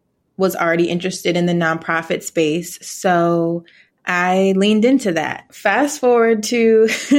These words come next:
the end of twenty sixteen, I had a great opportunity to travel for a year with a program called Remote Year, which would require me to work remotely.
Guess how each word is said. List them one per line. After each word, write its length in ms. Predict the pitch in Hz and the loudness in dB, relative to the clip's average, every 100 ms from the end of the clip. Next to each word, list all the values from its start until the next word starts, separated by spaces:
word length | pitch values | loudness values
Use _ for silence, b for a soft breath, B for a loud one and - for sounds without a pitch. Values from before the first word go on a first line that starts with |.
| 285 | 2
the 160 | 208 190 | -2 0
end 200 | 190 220 | 2 4
of 140 | 226 226 | 4 2
twenty 220 | 226 214 | 0 0
sixteen, 720 | 208 202 196 - 196 185 190 | 0 -2 -4 -4 -2 0 -2
I 40 | 185 | -6
had 180 | 180 180 | -4 -2
a 60 | |
great 260 | 175 185 214 | 0 0 0
opportunity 800 | 196 190 190 190 190 185 185 190 B B B B _ | -2 -4 -4 -2 0 -2 -4 -10 B B B B _
to 140 | - 202 | -12 -8
travel 360 | - 190 202 | -2 0 0
for 240 | 208 208 190 | 0 2 2
a 80 | 190 | 2
year 460 | 180 170 165 165 | 2 2 2 0
with 180 | 170 175 | -2 -4
a 60 | 175 | -6
program 400 | 185 175 175 180 | -4 -2 -2 -2
called 320 | 180 165 170 | -2 -2 0
Remote 340 | 190 196 175 | 2 2 2
Year, 360 | 160 160 165 185 - _ _ _ _ _ _ _ - | 0 0 0 -4 -12 _ _ _ _ _ _ _ -6
which 320 | 170 180 - | -2 -2 -2
would 280 | 180 165 165 | 0 2 2
require 500 | 165 180 - 175 180 | 0 -4 -2 0 0
me 160 | 180 175 | 0 -2
to 140 | 180 | -2
work 240 | 160 160 185 | -2 -2 -2
remotely. 680 | 180 165 156 156 165 175 | 0 0 0 0 -2 -4